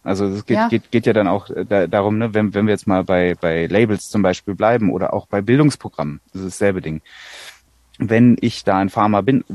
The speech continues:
Speaker 1: äh, anders, ich muss es vielleicht, zieh es nochmal andersrum auf, wenn ich hier mit jemandem darüber spreche, ich hatte diese Unterhaltung mal mit einem, mm, höheren Manager, der hat mich gefragt, "Ist das Bio-Kaffee oder nicht?"
Speaker 2: Mhm.
Speaker 1: Und dann habe ich gesagt,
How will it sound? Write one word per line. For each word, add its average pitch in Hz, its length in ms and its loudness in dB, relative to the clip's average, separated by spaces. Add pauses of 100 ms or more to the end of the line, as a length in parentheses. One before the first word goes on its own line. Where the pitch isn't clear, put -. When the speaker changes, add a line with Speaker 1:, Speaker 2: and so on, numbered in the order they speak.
(120)
Speaker 1:
äh, - 120 -8 (200)
anders, 87 300 -8
ich 95 100 -16
muss 101 120 -4
es - 80 -14
vielleicht, 90 260 -6 (180)
zieh 104 100 -8
es - 120 -10
nochmal 92 240 0
andersrum 110 320 2
auf, 113 200 2
wenn 120 100 4
ich 113 100 2
hier 143 200 2
mit 131 160 2
jemandem 120 360 2
darüber 104 260 -2
spreche, 123 320 -2
ich 113 140 -2
hatte 110 160 -4
diese 98 360 -2
Unterhaltung 98 480 -2
mal 95 160 2
mit 92 160 -4
einem, 87 280 -4 (420)
mm, 92 340 -6
höheren 107 300 2
Manager, 110 340 4
der 95 120 2
hat 104 120 -2
mich 104 140 -2
gefragt, - 300 -6 (300)
"Ist - 220 0
das 147 200 0
Bio-Kaffee 123 640 0
oder 113 180 2
nicht?" - 300 -4 (600)
Speaker 2:
Mhm. 220 240 -4 (300)
Speaker 1:
Und - 80 -6
dann 95 220 -2
habe 101 120 -4
ich - 100 -12
gesagt, 101 280 -4